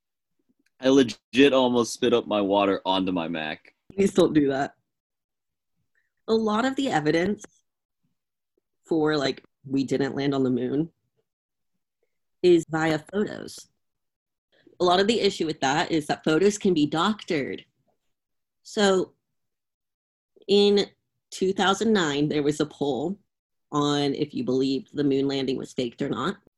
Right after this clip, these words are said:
Speaker 2: and twenty percent of Americans said it was faked. One of the reasons that they believe it could have been faked was because this was all happening during the Pentagon Papers being leaked and Watergate.
Speaker 1: Yeah.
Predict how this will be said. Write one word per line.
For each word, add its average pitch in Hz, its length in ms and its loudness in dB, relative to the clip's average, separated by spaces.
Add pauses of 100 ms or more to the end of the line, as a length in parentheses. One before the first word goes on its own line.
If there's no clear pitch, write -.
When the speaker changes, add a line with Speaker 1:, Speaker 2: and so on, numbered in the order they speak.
(340)
Speaker 2:
and 147 200 0
twenty 156 360 -2
percent 160 680 -4
of 135 100 0
Americans 131 600 -2
said 120 180 -4
it - 120 -6
was 117 180 -8
faked. - 340 -10 (640)
One 180 160 2
of 202 80 2
the 208 100 4
reasons 170 380 2
that 143 100 -4
they 151 120 4
believe 147 260 4
it 143 80 0
could 143 120 -4
have 131 100 -4
been 107 160 -4 (180)
faked 123 480 -6 (560)
was 151 220 0
because 147 400 -2
this 143 180 -2
was 175 140 -2
all 139 260 -4
happening 139 480 -4
during 127 240 -6
the - 100 -12
Pentagon 139 460 -6
Papers 135 420 -4
being 123 300 -6
leaked 123 460 -8
and 120 140 -6
Watergate. 139 760 -4 (600)
Speaker 1:
Yeah. 107 240 -10